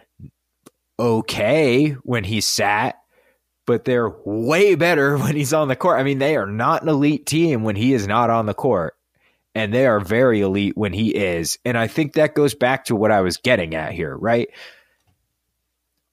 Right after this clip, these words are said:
On the offensive end, Tatum, does he grade out better than some of these guys at these things? No,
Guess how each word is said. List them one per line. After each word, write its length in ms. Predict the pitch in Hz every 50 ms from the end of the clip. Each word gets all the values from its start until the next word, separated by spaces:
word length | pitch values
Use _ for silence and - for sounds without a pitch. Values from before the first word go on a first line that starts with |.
| _ _ _ _ 127
On 120 | 139 143
the 120 | 139 143
offensive 580 | 160 185 196 190 - 190 175 156 - - 123 123
end, 420 | 135 131 120 107 101 95 92 87 - -
Tatum, 540 | - 127 131 127 127 123 123 117 113 101 - _ _ _ _ _ _ _ _ _ _ _ _ _ _
does 160 | - 147 120
he 100 | 117 131
grade 380 | 117 113 123 131 127 131 156 143
out 300 | 135 131 151 160 - -
better 260 | 160 151 147 147 151
than 140 | 143 139 131
some 240 | - - 156 151 147
of 60 | 143
these 180 | 151 156 143 -
guys 320 | 151 147 147 156 156 151
at 100 | 147 -
these 240 | 151 151 151 - -
things? 300 | 160 160 156 151 - - _ _ _ _ _ -
No, 720 | 82 87 87 87 87 90 87 82 82 87 107 127 135 127